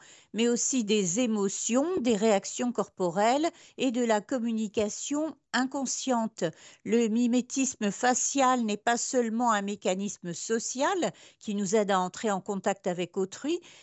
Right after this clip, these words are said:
mais il sert probablement aussi de signal interne au cerveau qui indique l'accord.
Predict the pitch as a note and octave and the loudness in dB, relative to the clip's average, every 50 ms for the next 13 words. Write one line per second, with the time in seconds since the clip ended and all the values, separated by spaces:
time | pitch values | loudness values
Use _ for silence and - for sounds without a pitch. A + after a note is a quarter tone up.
0 | _ _ F#3 A3 A#3+ B3 A3+ - - C#4+ C#4 - - - C4 A#3+ A#3+ B3+ A#3 A3 | _ _ 0 2 2 2 2 0 0 0 0 0 -2 -2 -2 2 2 2 2 2
1 | A#3+ A#3 A#3+ D4 C#4 A#3+ G#3+ G#3 - - - D#4+ E4 C#4+ A#3 A3+ - - - - | 0 0 0 0 0 -2 -2 -4 -4 -4 -4 -4 -4 -2 -4 -2 -2 -2 -2 0
2 | C#4 A#3+ C4+ C4 B3+ B3 A#3 A#3 - - C#4+ D#4 D4+ - - D4 C#4 B3+ A#3+ G#3+ | 0 0 2 2 2 2 0 -2 -2 -2 -2 -2 -2 -2 -2 0 0 0 0 -2
3 | G#3 G#3+ - - - G3 F#3 F#3 D#3 - - A3+ - E4+ - - - - _ _ | -2 -2 -4 0 0 0 0 0 -4 -6 -4 -4 -4 -4 -6 -12 -20 -20 _ _
4 | _ _ - B3 B3+ B3 A#3+ G3+ B3 D#4 - - - B3+ A#3+ B3 B3 - - - | _ _ -2 0 2 2 2 0 -2 -4 -6 -4 0 2 2 2 2 0 -2 0
5 | B3 G#3 F#3 F3 F3+ E3+ E3+ D3 | 2 4 4 2 2 0 -4 -6